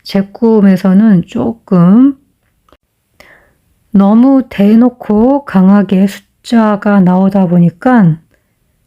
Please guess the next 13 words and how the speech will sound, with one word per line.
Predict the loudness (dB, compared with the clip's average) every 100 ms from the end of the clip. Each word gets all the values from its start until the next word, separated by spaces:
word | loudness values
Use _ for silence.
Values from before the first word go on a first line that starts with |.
| _ -6
의심이 | -4 0 0 0
됩니다. | 0 0 0 0 0 -2 -4 _ _ _ _ _ _ _ _ _ _ -8
그리고 | -2 0 0 0 -2 -2
차이라고 | -8 -6 -2 0 0 -2 0 2 2 0 -2 -2
하죠. | -4 -4 -4 -4 -2 -4 _
차이. | -16 -6 -2 -2 -2 0 0 0 -2 _ _ _ _ _ _ _ _ _ _ -6
뭐 | -4
발음상 | -4 -2 0 0 0 -2 0
이 | 0 -2 -4
끝 | -6 -6
같습니다. | -6 -6 -2 0 0 0 -2 -2
이 | -4
끝, | -8 -6 -2 0 0